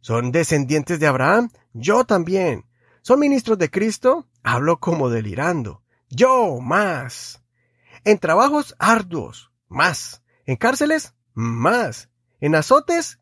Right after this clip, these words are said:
sin medida. En peligros de muerte,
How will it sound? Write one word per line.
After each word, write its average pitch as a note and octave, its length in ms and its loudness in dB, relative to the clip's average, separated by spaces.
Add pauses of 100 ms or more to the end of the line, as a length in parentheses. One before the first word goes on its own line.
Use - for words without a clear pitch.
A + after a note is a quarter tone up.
(120)
sin G#3+ 400 0
medida. C#3+ 640 0 (300)
En A#2 80 -6
peligros B2+ 400 -2
de F#3 80 2
muerte, B3+ 500 2